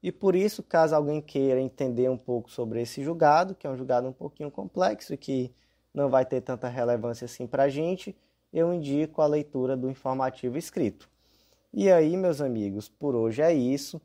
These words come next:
Convido vocês a acessarem também o informativo escrito. Lá tem o informativo sete dois nove do S T J em questões, pra poder vocês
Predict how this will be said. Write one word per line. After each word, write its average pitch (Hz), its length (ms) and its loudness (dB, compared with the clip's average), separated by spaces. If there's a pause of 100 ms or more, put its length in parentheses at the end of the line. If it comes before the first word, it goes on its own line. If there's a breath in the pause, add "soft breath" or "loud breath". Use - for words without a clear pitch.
(600)
Convido 160 400 2
vocês 147 460 2
a 139 100 6
acessarem 127 540 -2
também 117 320 -2
o 117 40 -4
informativo 117 600 -6
escrito. 170 600 -4
Lá 131 200 6
tem 117 500 -4 (300)
o 120 80 -8
informativo 113 640 -2
sete 110 360 -2
dois 113 200 0
nove 110 260 2
do 107 80 -2
S 107 160 -2
T 120 140 -6
J 101 280 -2
em 107 60 -6
questões, 143 560 -2
pra 135 140 -2
poder 123 260 0
vocês 117 420 -4